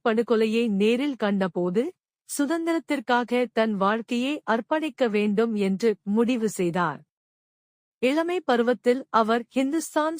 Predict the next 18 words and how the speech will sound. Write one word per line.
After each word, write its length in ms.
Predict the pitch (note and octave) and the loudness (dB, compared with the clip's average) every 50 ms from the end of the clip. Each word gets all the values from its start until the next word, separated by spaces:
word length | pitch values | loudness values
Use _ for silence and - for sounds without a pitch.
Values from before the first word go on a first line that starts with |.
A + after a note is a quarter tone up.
| - - | -2 0
சோஷலிஸ்ட் 580 | B3+ B3 B3 - - C4 B3+ C4 - - - G#3+ | 0 0 0 0 -2 -2 -2 -4 -4 -6 -6 -2
ரிபப்ளிகன் 640 | A3 G#3+ G3 G#3+ G3 G#3+ A3 G#3+ G3+ A#3 B3 B3 A#3 _ | -2 0 0 0 -2 -2 -2 0 0 0 -2 -2 -6 _
அசோசியேஷனில் 1000 | - G#3 A3 - - C4+ D4 - - - B3+ A#3+ A#3 - - A#3+ A#3 A#3 A#3 - | -4 -4 -2 -2 -2 -2 -2 -4 -4 -2 0 0 0 0 0 0 0 0 -2 -4
இணைந்து, 600 | - G3 F#3+ F3 F3+ F3 F3 E3 F#3 G#3 C#4 G4 - _ _ _ _ _ _ _ | -4 -2 -2 0 0 0 -2 -2 -2 -2 -4 -4 -8 _ _ _ _ _ _ _
இங்கிலாந்து 680 | - C#4+ D4 C#4+ C#4 D4+ D#4 D#4 D#4+ D#4 D4+ E4 E4 - | -4 -2 -2 0 0 0 0 0 0 -2 -2 -2 -2 0
ஆட்சிக்கு 640 | - A3 A#3 A#3 - - C4+ B3 - - C4 A#3+ | 2 2 0 0 0 -4 -8 -8 -6 -4 -4 0
எதிராக 580 | G#3 G#3 G3 G#3 G#3 G#3 G#3 G#3 - G#3 G3+ G3 - _ | 0 0 2 2 2 0 0 0 -2 -4 -4 -4 -6 _
பல 320 | - B3 B3 C4 D4+ D#4+ D#4+ | 0 0 0 0 0 -2 -4
புரட்சிகர 680 | - - B3 A#3+ B3 B3 - - C4+ A#3 C4+ C4 C#4 | -2 0 0 2 2 0 -2 -4 -4 -2 0 0 0
செயல்களில் 560 | B3 - A3+ G#3 G3+ G3+ F#3 G#3 A3 A3+ A3 - | -2 -2 0 0 0 0 0 0 0 0 -2 -2
ஈடுபட்டார். 680 | - G#3+ A3 G#3 G3 F3 F#3 F3 D3+ - F#3 E3 D3 C#3 - _ _ _ _ | -4 -2 -2 0 -2 -2 -4 -4 -4 -2 -2 -2 -2 -4 -8 _ _ _ _
கொலை 380 | - C4+ C4 C#4+ D#4+ F4+ G4 F#4+ | 0 2 2 2 2 0 -2 0
அல்லது 460 | - C4 C4 C4+ C4 A3 B3+ B3 G#3 | 0 0 0 2 0 0 0 -2 -2
வன்முறையே 720 | F#3 F3 A3+ B3 C#4+ D4+ D#4 D#4 C#4+ C#4 C#4 C#4 C#4+ C#4+ | 0 0 0 0 0 -2 -4 -2 -2 -2 -2 -2 -4 -2
நோக்கமில்லாமல், 1000 | A#3+ G3 F#3+ G3+ A3+ B3 - - C4 A3+ G#3+ G3 F#3+ F#3 F3+ G3 A3 A#3+ B3 A3+ G#3+ - _ _ _ _ _ _ | -2 0 0 0 0 -2 0 -2 -2 0 0 0 0 0 0 0 0 0 -2 -2 -4 -6 _ _ _ _ _ _
பொதுவுடைமையை 800 | - C4 D4 D4+ E4 E4+ E4 E4+ E4 D#4+ D4 D4+ D4 D4 D#4+ D#4 - | -2 0 0 2 2 2 0 2 0 0 -2 -2 -2 -2 -4 -4 -2
காக்கும் 420 | - A#3 A3 A3+ - - B3+ A3 F#3+ | 0 0 0 0 0 0 -2 -2 0
போராட்டமாக, 920 | - G#3 G#3 G#3 G#3+ G#3+ G3+ - G3+ F3+ E3+ E3+ E3 E3+ D#3 F3 F#3 G3 | 0 0 2 2 2 0 -2 -2 -4 -2 -2 -2 -2 -2 -4 -6 -6 -6